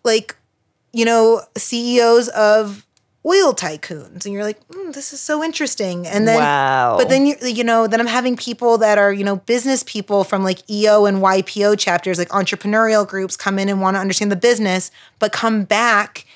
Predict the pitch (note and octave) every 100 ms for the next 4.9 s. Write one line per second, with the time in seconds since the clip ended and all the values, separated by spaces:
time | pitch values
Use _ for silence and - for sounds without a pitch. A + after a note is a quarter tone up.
0 | _ G#3 G3 G#3 G3+ G3 G3+ G3 - G3+
1 | G3 G#3+ A#3+ - - F#3+ F3 E3+ F3 -
2 | F3 E3 E3+ - - _ G3 F#3+ - -
3 | G3+ G3 G3 F#3+ - G3 F3+ G3 G3 F#3+
4 | - F3 F#3 D#3 D#3+ D#3 F2 E2 D#2